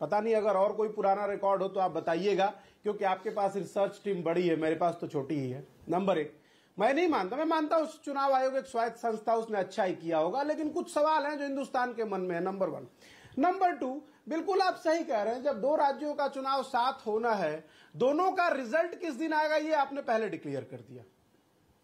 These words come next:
लेकिन आप इंतजार कर रहे थे शायद कि घटनाएं घटें,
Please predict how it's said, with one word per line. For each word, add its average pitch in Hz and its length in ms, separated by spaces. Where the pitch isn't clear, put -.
लेकिन 277 420
आप 220 320
इंतजार 190 460
कर 277 200
रहे 285 200
थे 285 200
शायद 277 400
कि 320 380
घटनाएं 226 680
घटें, 254 420